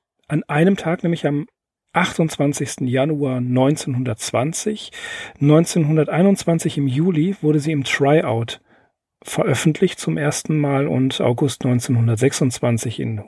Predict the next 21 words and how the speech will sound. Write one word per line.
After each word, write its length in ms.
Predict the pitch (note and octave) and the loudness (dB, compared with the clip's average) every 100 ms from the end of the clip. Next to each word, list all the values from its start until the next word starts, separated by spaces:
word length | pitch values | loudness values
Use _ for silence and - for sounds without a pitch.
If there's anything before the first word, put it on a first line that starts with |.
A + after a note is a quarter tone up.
| - | -4
Weird 340 | C3 A#2 - - | -2 -2 -6 -6
Tales. 540 | - C#3 A2+ G2+ - - - - - - - - _ _ _ | 2 4 4 -2 -8 -10 -18 -18 -18 -20 -20 -20 _ _ _
Kingsport 600 | - F#3+ - - E3+ E3+ | 2 2 2 2 2 2
selber 500 | - C3+ E3+ F#3+ G3 F#3 | 2 2 4 4 4 2
identifiziert 720 | B3+ D#3+ D#3+ D#3 E3 - D#3 | 0 0 0 -2 -4 -2 0
mit 160 | D3 B2 | 0 -2
Marblehead 800 | B2+ B2 C#3 E3+ D#3+ E3 - - | 0 2 2 4 4 2 0 -2
kommt 200 | D#3+ F3+ | -2 0
erst 220 | D3 - | -2 2
wesentlich 440 | D3+ F#3+ F3 D3 | 2 2 -2 -6
später, 300 | - - D#3+ | -6 -2 0
oder 160 | E3 C3 | 2 0
die 180 | B2+ F#3+ | 0 0
Identifikation 720 | C#3 D3+ C#3 C#3+ D3 - D3 | 2 2 0 -4 -2 0 0
mit 180 | C3+ A#2+ | 0 0
Marblehead 460 | A#2+ D#3 C#3+ D#3+ | 0 0 -2 -4
kommt 240 | - C#3+ - | -4 -4 -4
erst 240 | C3 - | -6 -2
wesentlich 380 | C#3+ D#3+ C3+ - | -2 -2 -4 -6
später, 380 | - B2+ C3+ E3+ | -2 -2 0 0
nämlich 440 | C#3+ C3+ C3 - | 2 2 0 -4